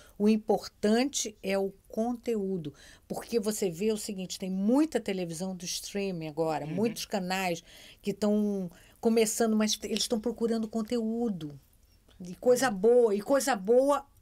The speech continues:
Speaker 1: é publicada, coisa boa, é, você tem dinheiro, não, o problema todo é
Speaker 2: É
Speaker 1: o
Speaker 2: o dinheiro.
Speaker 1: dinheiro.
Speaker 2: Quando entra no dinheiro é a parte
Speaker 1: É,
Speaker 2: complicada.
Speaker 1: mas você tendo um bom produto, as pessoas investem.
Speaker 2: Ok, mas como eu acesso esse conteúdo, esses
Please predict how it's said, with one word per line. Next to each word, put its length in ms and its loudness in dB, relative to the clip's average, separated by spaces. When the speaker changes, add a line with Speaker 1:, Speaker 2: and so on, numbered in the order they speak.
Speaker 1:
é 140 2
publicada, 680 -2
coisa 280 -2
boa, 380 4
é, 380 0
você 280 0
tem 260 0
dinheiro, 500 -2
não, 280 -6
o 120 -10
problema 400 -2
todo 300 -2
é 220 2
Speaker 2:
É 40 10
Speaker 1:
o 40 10
Speaker 2:
o 20 6
dinheiro. 20 4
Speaker 1:
dinheiro. 360 4
Speaker 2:
Quando 300 -2
entra 240 4
no 100 6
dinheiro 440 0
é 80 6
a 60 2
parte 340 0
Speaker 1:
É, 60 -4
Speaker 2:
complicada. 400 0
Speaker 1:
mas 120 -2
você 360 0
tendo 360 2
um 80 0
bom 160 2
produto, 520 0
as 80 -4
pessoas 360 -4
investem. 600 -8
Speaker 2:
Ok, 380 -12
mas 320 -8
como 360 -10
eu 160 -10
acesso 540 -6
esse 220 -6
conteúdo, 520 -8
esses 320 -8